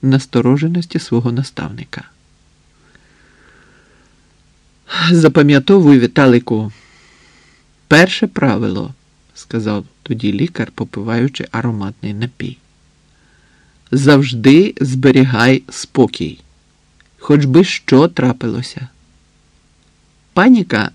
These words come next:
відразу ж посіє в тобі невпевненість у правильності прийнятих рішень, що може призвести до лікарської помилки. А це, як у Мінера,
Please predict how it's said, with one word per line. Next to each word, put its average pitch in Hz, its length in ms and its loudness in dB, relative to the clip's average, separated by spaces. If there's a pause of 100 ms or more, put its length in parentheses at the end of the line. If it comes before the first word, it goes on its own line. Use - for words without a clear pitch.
відразу 139 640 2
ж 143 120 -8
посіє 139 460 2
в 131 60 -2
тобі 127 500 2
невпевненість 123 1040 0 (200)
у 127 100 0
правильності 160 760 0
прийнятих 127 640 -2
рішень, 127 400 -2 (680)
що - 220 0
може 196 240 4
призвести 143 720 2
до 202 400 0
лікарської 175 580 0
помилки. 139 720 -6 (760)
А 117 180 -2
це, 139 460 0 (380)
як 220 340 0
у 156 60 0
Мінера, 151 600 0